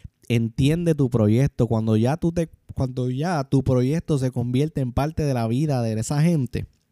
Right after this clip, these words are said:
pronto esa gente va a empezar a hablar de tu producto y va a empezar a recomendar, "Ah, mira, escúchate este, pa, pa, pa". Y entonces ahí es que empieza a regarse la voz.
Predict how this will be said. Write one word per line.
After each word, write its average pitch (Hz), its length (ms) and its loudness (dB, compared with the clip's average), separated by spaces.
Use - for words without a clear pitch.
pronto 160 520 0
esa 180 300 0
gente 120 420 0
va 107 180 -2
a 135 40 4
empezar 147 580 -2
a 113 520 0
hablar 117 340 0
de 139 100 2
tu 127 120 2
producto 113 520 -2
y 123 100 0
va 120 100 4
a - 40 2
empezar 139 340 0
a 143 80 0
recomendar, 117 560 0
"Ah, 151 200 -6
mira, 151 180 -2
escúchate 139 500 0
este, - 480 -2
pa, 139 140 -2
pa, 139 160 4
pa". 113 100 0
Y 107 60 -2
entonces 104 360 -4
ahí 104 320 2
es 127 80 -2
que - 120 -4
empieza 113 560 -2
a 110 40 2
regarse 107 480 0
la 107 120 0
voz. 90 120 0